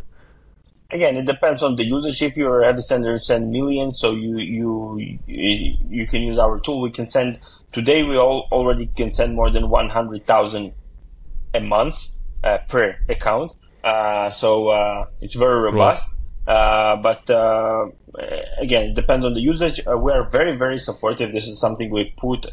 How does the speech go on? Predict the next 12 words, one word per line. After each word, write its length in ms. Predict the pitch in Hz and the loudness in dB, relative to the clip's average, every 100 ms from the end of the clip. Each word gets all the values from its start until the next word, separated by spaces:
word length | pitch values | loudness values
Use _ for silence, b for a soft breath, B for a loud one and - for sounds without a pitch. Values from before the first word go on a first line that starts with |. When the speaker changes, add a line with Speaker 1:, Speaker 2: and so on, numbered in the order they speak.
| - | -4
Speaker 1:
uh, 480 | 113 104 101 101 101 | 0 2 2 -2 -4
some, 320 | - 113 104 | -2 -2 -2
like, 320 | - 104 95 | 0 -2 0
uh, 220 | 101 95 - | 2 2 0
a 40 | |
lot 160 | 110 117 | 0 0
of 160 | 107 - | 0 0
time 220 | 117 113 | 0 0
and 80 | 104 | -2
effort 380 | 110 - 113 110 | -2 0 -2 0
and 140 | 104 | 0
money 360 | 104 113 135 | 2 0 0